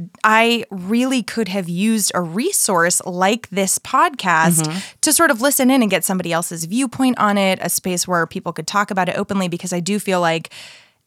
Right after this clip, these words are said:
Speaker 1: as far as Western culture is concerned, we are all at the apex of what mental health has been, and l-, it's, uh, more open than it's ever been in culture before. And, um,
Speaker 2: We're still fucked.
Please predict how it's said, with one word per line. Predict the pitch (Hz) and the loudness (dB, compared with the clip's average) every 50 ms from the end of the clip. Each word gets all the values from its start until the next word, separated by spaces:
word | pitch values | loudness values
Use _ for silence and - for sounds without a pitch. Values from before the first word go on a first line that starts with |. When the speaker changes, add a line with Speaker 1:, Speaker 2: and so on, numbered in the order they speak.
| _ _ | _ _
Speaker 1:
as | - 208 208 196 180 - - - - - | 2 4 4 4 2 2 0 0 -2 -4
far | - - 214 202 196 208 220 - | -2 0 2 4 6 4 4 4
as | - 185 185 180 175 170 160 - | 4 4 4 4 2 2 -2 0
Western | 175 185 185 - - 196 185 | 0 0 0 0 0 -2 -2
culture | - - 240 233 - 226 | 0 0 -2 0 0 0
is | 185 - | -2 0
concerned, | - 196 185 170 190 175 175 170 170 | -2 -2 -4 -2 0 -2 -2 0 0
we | 208 285 359 | 0 2 4
are | 339 220 - - - | 4 4 2 2 2
all | 185 185 190 185 190 190 190 196 196 - - - - - _ _ _ _ _ _ _ _ _ _ _ _ _ | 4 6 6 6 6 4 4 2 -2 -4 -10 -20 -20 -20 _ _ _ _ _ _ _ _ _ _ _ _ _
at | 208 202 190 190 175 | 2 2 2 2 0
the | 202 196 - - | -4 -4 -2 0
apex | 196 196 196 - 247 277 262 - - | 0 0 0 2 0 0 0 2 0
of | 214 185 175 | -2 0 2
what | 190 - | 0 0
mental | - 185 180 185 - 185 | 2 0 -2 -2 -2 -4
health | 170 - 175 180 175 | -2 -2 -2 -2 -2
has | - - 175 165 156 156 | -2 -2 -2 -2 -2 -4
been, | 160 151 170 156 165 202 269 320 339 - | -6 -6 -4 -2 2 2 2 2 0 0
and | - 196 185 185 185 | 0 2 2 2 2
l-, | 170 - | 0 0
it's, | - 196 - - - - _ _ _ | 0 -2 0 -2 -6 -8 _ _ _
uh, | 208 196 - - | 0 2 2 2
more | 208 208 208 214 240 - | 2 4 4 4 4 4
open | - 226 233 - 240 233 | 2 0 0 2 2 2
than | 208 190 | 2 2
it's | 180 - 185 | 2 0 0
ever | 180 165 180 | 0 0 -2
been | 170 185 175 | -2 -2 -2
in | 170 170 | -2 -2
culture | 170 - 170 - - 170 | -4 -6 -8 -10 -10 -10
before. | 165 180 - - 170 165 165 151 151 147 - - - - - - - _ _ | -8 -8 -8 -4 -2 0 2 2 0 -2 -4 -8 -16 -20 -20 -20 -20 _ _
And, | - 190 185 180 180 180 175 175 165 - - - - _ - | 0 2 2 4 4 2 2 0 0 -2 -4 -6 -6 _ 0
um, | 185 180 180 175 180 | 2 4 4 6 6
Speaker 2:
We're | 190 | 6
still | 170 170 175 135 135 | 6 4 4 2 2
fucked. | - - 247 226 - - | 2 0 0 0 -6 -12